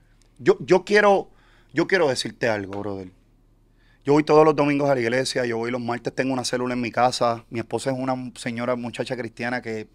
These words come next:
wow, la veo orar todos los días, igual que la de Yandel. Y sé que tengo que tomar decisiones a veces por el bien de mi familia y de mi bienestar, y a veces el dinero y el negocio me, me cohíben a hacer eso.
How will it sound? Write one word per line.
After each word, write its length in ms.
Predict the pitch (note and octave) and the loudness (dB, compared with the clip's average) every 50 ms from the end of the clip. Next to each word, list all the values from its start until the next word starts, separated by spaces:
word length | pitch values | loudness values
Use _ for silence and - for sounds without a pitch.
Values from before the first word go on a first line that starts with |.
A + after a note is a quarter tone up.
| - | -6
wow, 180 | A#2 A2+ G#2+ C3+ | -4 -4 -4 -4
la 100 | B2 B2 | -4 -4
veo 160 | A#2 A#2 B2 C3 | -4 -2 -2 0
orar 160 | C3+ D3 C#3+ | -2 -2 -4
todos 200 | - C3 B2+ C3 | -4 -6 -4 -4
los 120 | C3+ B2+ | -4 -4
días, 100 | A#2+ A#2+ | -4 -4
igual 160 | A#2+ A#2+ C3+ D3 | -4 -4 -4 -4
que 80 | - | -2
la 80 | G3 G3 | -2 -2
de 60 | G3 | -2
Yandel. 300 | F3 D3+ C#3 C#3 - - - _ _ _ - - - - - - - - - _ - | -2 -2 -2 -4 -4 -6 -10 _ _ _ -20 -20 -20 -20 -20 -20 -20 -20 -10 _ 0
Y 160 | F3 F3 E3 | 0 2 2
sé 640 | - - G3+ G#3+ A3 G#3 F#3+ E3+ D#3 D3+ D3+ - _ _ _ _ _ _ _ _ _ _ _ | 2 4 6 8 8 10 8 6 6 2 0 -6 _ _ _ _ _ _ _ _ _ _ _
que 140 | - E3+ D#3 | 2 2 4
tengo 240 | - D3 D3+ D#3 | 4 4 2 2
que 100 | D3+ F3+ | 2 2
tomar 240 | D#3+ F3 F3 F#3 F#3 | 0 2 0 0 0
decisiones 480 | E3+ F#3 D#3+ F3 D#3 - F3+ F3 F3+ E3+ | 0 0 -2 -2 -2 -2 -2 0 2 2
a 80 | E3+ E3+ | 2 4
veces 460 | F3+ F3+ F3+ - - D3 B2+ A2 - _ _ _ _ _ _ _ _ _ _ _ _ _ _ | 4 2 2 0 -2 -4 -4 -6 -8 _ _ _ _ _ _ _ _ _ _ _ _ _ _
por 160 | - C#3+ D3 C#3 | 0 2 2 2
el 60 | C3+ | 2
bien 180 | B2+ C3+ C3 | -2 -2 -2
de 80 | C#3 C#3+ | -2 -2
mi 100 | D3+ D#3+ | -2 -2
familia 360 | D3+ E3 D#3 D#3+ E3 E3 E3 | -2 -2 -2 -2 0 -2 -2
y 20 | D3+ | -2
de 80 | D3 | -2
mi 100 | C#3+ C#3 | -4 -4
bienestar, 480 | C3+ C3+ C3+ C3+ - - D#3+ D3+ D3 - - | -4 -4 -6 -4 0 2 2 2 2 0 -4
y 100 | C3 B2 | -2 -2
a 100 | A2+ A2+ | 0 0
veces 380 | A2 B2 D3 D3 - C#3 C3+ | 0 -2 -2 -2 -4 -6 -6
el 140 | C3+ B2+ G#2+ | -6 -6 -6
dinero 300 | A2+ A#2 G#2+ A2 A2+ B2 | -6 -8 -6 -4 -4 -4
y 40 | C3 B2+ | -6 -6
el 80 | B2+ | -8
negocio 400 | B2+ A#2+ A#2 B2 C3+ - - B2+ A#2 | -8 -8 -6 -6 -6 -6 -8 -10 -8
me, 180 | A2+ A2+ A2+ - _ | -8 -8 -8 -10 _
me 200 | - G#2+ A2+ A2+ | -12 -12 -12 -12
cohíben 460 | - G#2+ G#2 A2 A#2 C3 C3+ B2 A2+ | -10 -10 -10 -8 -8 -8 -8 -8 -10
a 20 | G#2 | -12
hacer 220 | G#2 - A2+ G#2 | -14 -14 -14 -14
eso. 240 | G#2+ A2 - - - | -14 -14 -16 -20 -20